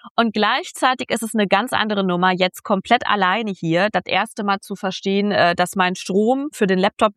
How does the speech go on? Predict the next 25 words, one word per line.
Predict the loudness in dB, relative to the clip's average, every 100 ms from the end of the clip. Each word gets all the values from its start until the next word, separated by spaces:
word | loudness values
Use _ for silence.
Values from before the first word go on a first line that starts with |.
| _
nicht | -2 -2 0
kompatibel | 0 2 -2 2 2 4
ist | 0 -4
mit | 0
der | 0
Steckdose | 0 -4 -4 -2 -2
im | -2
Van. | 0 -2 -4 _ _ _ _ _
Zu | -2
verstehen, | 0 0 2 2 2 0 -4 -6 0
dass | 0 0 -4 -10 -12 _ _
bestimmte | -2 0 2 0 0
Sachen | 0 0
einfach | -2 -2 -4 0
gar | 0 0
nicht | -2 -6 -10 -16 -12
kontrollierbar | 0 0 2 2 2 2 -2
sind, | -2 -2 -2 -4 0
dass | 0 0
ich | -2 2
nicht | 2 2 0
alles | -2 -4 -2
planen | 2 2 0 -4
kann | -4 -2 -2 -4
und | 0 0 0